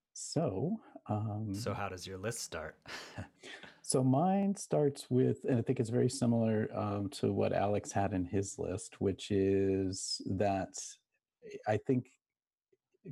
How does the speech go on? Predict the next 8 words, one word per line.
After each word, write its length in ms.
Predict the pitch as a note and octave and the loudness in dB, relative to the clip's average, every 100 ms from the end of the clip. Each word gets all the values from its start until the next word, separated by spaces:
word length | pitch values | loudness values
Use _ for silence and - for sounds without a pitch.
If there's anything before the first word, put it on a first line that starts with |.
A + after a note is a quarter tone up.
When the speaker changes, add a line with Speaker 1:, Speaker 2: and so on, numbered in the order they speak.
| A2 | 2
Speaker 1:
realizing 760 | B2 C#3+ C#3 B2 G#2 A2 G2 | 4 6 4 2 0 -2 -2
that 220 | F#2+ F#2+ | -2 -6
soft 420 | - G2+ G2+ - - | -4 0 0 -2 -10
skills, 760 | - F#2+ E2 E2+ F#2+ - - - _ _ _ _ _ - | -8 -4 -2 -2 -4 -8 -14 -18 _ _ _ _ _ -4
and 380 | F2+ F#2 F2+ F2 | 0 2 0 0
in 140 | F2+ | -2
particular 640 | - - F#2 - F2+ E2+ E2+ | -4 -4 -4 -2 -2 -2 -4
communication, 1120 | G2 F#2+ F2 - - F#2+ - F#2 E2+ E2+ | -2 0 -2 -4 -2 -2 -2 -2 0 -2